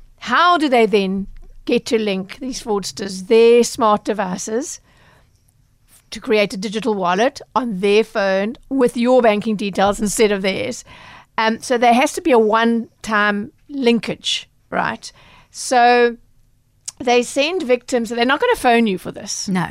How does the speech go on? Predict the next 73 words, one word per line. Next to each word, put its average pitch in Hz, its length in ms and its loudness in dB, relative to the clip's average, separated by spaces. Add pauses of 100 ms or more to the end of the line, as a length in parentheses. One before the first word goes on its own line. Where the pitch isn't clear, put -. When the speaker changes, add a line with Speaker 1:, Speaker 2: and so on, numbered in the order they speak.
(480)
Speaker 1:
Like 214 180 -4
they 226 100 2
do 233 160 -2
with 220 100 2
that 208 140 0
other 208 200 0
one, 202 340 -2
we're 208 160 -2
from 202 240 0
the - 60 -10
fraud 202 260 -2
department, 190 680 -6
and - 280 -12
they, 233 160 -12
you 269 80 -10
know, 196 100 -8
they're 214 100 -8
wanting 208 360 -6
you 208 100 -8
to 202 140 -12
read 208 200 -8
out 190 240 -6
your, 208 240 -8 (140)
your 220 100 -10
one-time 208 400 -6
pin 208 280 -6
from 202 220 -8
your 196 100 0
Speaker 2:
With 277 120 -2
your 190 140 2
voice. 165 380 -4
Speaker 1:
from 220 180 2
your 214 120 4
payments. 226 640 0
Speaker 2:
<laughs> 214 60 -4
Speaker 1:
You 214 100 0
know, 208 100 0
they'll, 214 180 2 (180)
they'll 220 200 2
fake 233 320 -2
it 185 100 -8
at 190 60 -16
Standard 214 400 -2
Bank 202 280 -4
or 196 80 -12
Nedbank. 196 580 0
Speaker 2:
Mm. 208 380 0
Speaker 1:
You, 214 160 0 (720)
oh, 294 40 -4
no, 262 80 0
they 262 80 4
don't 339 140 0
fake - 240 -6
it. 220 40 -6
Sorry, 226 180 0
it's - 120 -6
genuinely 269 500 4
coming 233 280 0
from 202 140 -6
your 196 120 -4
bank, 160 260 -2
but 196 100 -6
they 202 120 0
want, 220 200 -2
they 226 120 -2
need 226 180 -4
you 202 60 -8
to 208 100 -14
read 208 160 -10
it 214 100 -18
out 240 180 -10
to - 40 -18
them - 160 -14